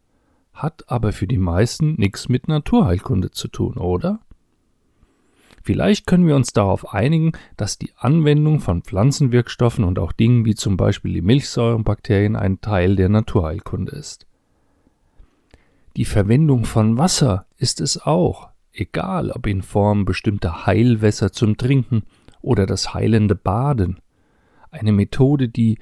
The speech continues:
ein bisschen unmodern geworden ist. Aber wer zweifelt daran, dass Wassertrinken etwas mit Gesundheit zu tun hat?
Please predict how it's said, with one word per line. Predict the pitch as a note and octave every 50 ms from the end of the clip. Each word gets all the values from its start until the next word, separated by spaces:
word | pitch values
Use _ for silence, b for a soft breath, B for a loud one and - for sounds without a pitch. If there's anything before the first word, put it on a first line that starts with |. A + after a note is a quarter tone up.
| b b b b b b
ein | - -
bisschen | - C3+ - - C3+ B2+ -
unmodern | G3 G3 G3+ A3+ B3+ B3 F#3 C#3 F#2+ F2 F2+ F2 F2 F2 E2+
geworden | F2+ E2+ F2 F2 E2 D#2+ D#2+ F2+ -
ist. | - A#2 - - - _ - - _ _ _ _ _ -
Aber | - G#2 F#2 F#2 F2+ F#2
wer | C3 F3+ F#3 -
zweifelt | - - - F2 D#2+ F2 A2+ D#3 F3 - G#3 F#3 -
daran, | F3 D#3+ D3 D#3 D#3 D#3+
dass | B2+ F#2 - - F#2+
Wassertrinken | F2 A2+ - - F3+ D3+ - C#3+ C#3+ C3+ B2+ B2+
etwas | - G#2 - F2 - -
mit | - - -
Gesundheit | - F2 F2+ C3 F#3+ G3 - - G2+ F2+ -
zu | - G2+
tun | - - G#2 F#2 F2+ F2
hat? | E2 - _ -